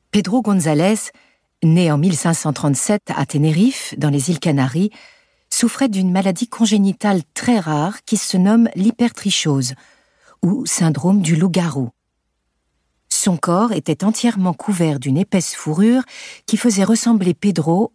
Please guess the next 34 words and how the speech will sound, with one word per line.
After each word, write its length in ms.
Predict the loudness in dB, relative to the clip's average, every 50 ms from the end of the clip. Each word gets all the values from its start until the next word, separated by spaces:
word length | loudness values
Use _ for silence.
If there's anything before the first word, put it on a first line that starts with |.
| _ _ _
à 60 | 0
un 140 | 0 2 0
gorille. 580 | 2 0 0 0 0 0 -2 0 -2 -2 -4 -6 _ _ _ _ _ _ _ _ _ _ _ _ _ _ _ _ _ _ _ _ _ _ _
Il 100 | -2 0
fut 160 | 0 -2 -2
traité 300 | 0 -2 -2 -2 -2 -2
comme 220 | 0 0 0 2
un 120 | 2 4 4
monstre 540 | 4 2 2 0 0 -4 -6 -8 -12 -14 -16 _ _
dès 160 | -2 0 0
sa 160 | 0 0 0
naissance. 640 | 2 2 0 0 0 0 0 0 0 -2 -6 -8 -10 -14 _ _ _ _ _ _ _ _ _ _ _ _ _ _ _ _
À 100 | -4 -2
l'âge 240 | -2 -2 -2 -4 -4
de 100 | -6 -8
dix 340 | -8 -6 -6 -6 -4 -2 0
ans, 160 | 0 0 0 -2 _ _ _ _ _ _ _ _ -2
il 100 | -2 0
fut 240 | 0 0 0 0 0
offert 300 | -2 0 0 -2 -2 0
dans 120 | 0 -2
une 240 | -2 -2 -2 -4 -2
cage 400 | -2 -2 0 0 0 0 0 -2
au 200 | -2 -2 -2 -2
roi 240 | -2 0 0 0 0
de 120 | -2 -4
France 420 | -8 -6 -6 -4 -4 -4 -4 -4 -2
Henri 300 | 0 2 2 2 0 -2
deux, 240 | -2 0 0 0 -2 -4 _ _ _ _ _ _ _ _
puis 240 | 0 2 2 2 0 _ -4
placé 300 | -2 -2 0 0 0 0
dans 240 | 0 0 0 0
un 120 | 0 0 0
zoo. 320 | -2 0 -2 -2 -2 -4